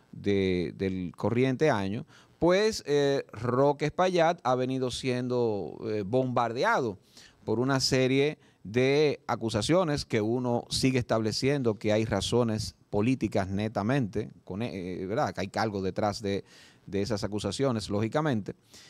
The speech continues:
pero que en las últimas semanas se han complicado muchísimo. Bien sabemos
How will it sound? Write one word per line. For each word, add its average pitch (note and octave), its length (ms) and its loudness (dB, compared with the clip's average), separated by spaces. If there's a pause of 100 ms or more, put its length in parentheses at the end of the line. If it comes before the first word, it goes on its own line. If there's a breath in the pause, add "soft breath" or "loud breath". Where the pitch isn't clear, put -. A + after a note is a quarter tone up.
(300 loud breath)
pero G3+ 280 4
que F#3+ 100 2
en F#3+ 80 -2
las E3+ 160 0
últimas D#3+ 320 2
semanas C#3+ 420 2
se C#3 140 0
han B2 160 0
complicado G2+ 640 -4
muchísimo. F2 520 -8
Bien F#2 200 -4
sabemos C#3+ 500 0